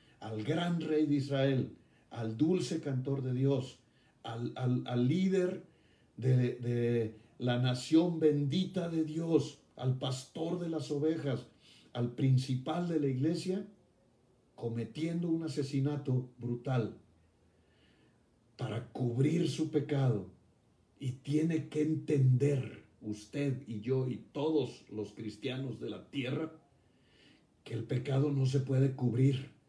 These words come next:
que la única manera para cubrirlo es la sangre preciosa de Cristo Jesús,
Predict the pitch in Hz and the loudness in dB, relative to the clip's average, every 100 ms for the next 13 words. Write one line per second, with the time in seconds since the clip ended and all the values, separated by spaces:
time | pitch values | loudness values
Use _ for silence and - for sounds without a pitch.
0 | _ _ - _ 107 107 107 120 147 143 | _ _ -20 _ -8 -4 0 2 2 4
1 | 143 123 113 117 143 151 - 143 117 - | 4 2 0 2 4 4 2 0 -2 -4
2 | 120 110 131 151 143 147 135 135 - - | -4 2 6 6 6 4 4 0 -4 -2
3 | 147 160 160 - 135 127 - 143 147 - | -2 0 0 -2 -4 -4 -2 -2 -2 -2
4 | 143 127 - 139 135 - 139 135 127 160 | -2 -4 -2 -2 -2 -2 -2 -2 -2 4
5 | 202 - | 4 2